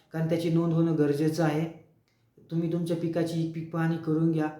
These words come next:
म्हणजे तुमच्या क्षेत्रामध्ये तुम्ही जे काही सोयाबीन असेल किंवा दुसरे विविध पीक असेल,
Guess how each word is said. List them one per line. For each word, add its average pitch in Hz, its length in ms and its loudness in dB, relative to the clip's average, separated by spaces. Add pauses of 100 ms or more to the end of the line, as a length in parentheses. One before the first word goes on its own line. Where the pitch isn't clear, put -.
(260)
म्हणजे 160 180 -2
तुमच्या 165 260 2
क्षेत्रामध्ये 165 1000 0
तुम्ही 165 240 0
जे 175 120 0
काही 175 160 0
सोयाबीन 165 440 0
असेल 160 360 -2
किंवा 160 180 -2
दुसरे 165 320 -2
विविध 160 360 2
पीक 170 140 -4
असेल, 135 420 -4